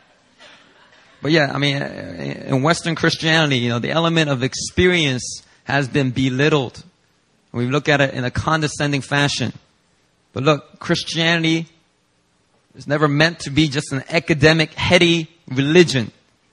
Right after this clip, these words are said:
Christianity is to be experienced.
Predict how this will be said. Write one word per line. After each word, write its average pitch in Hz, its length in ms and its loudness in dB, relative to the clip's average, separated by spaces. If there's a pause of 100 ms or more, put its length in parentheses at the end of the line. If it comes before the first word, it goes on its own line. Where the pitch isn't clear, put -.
(320)
Christianity 165 560 0
is - 340 -2 (340)
to 202 120 4
be 180 240 2
experienced. - 1080 2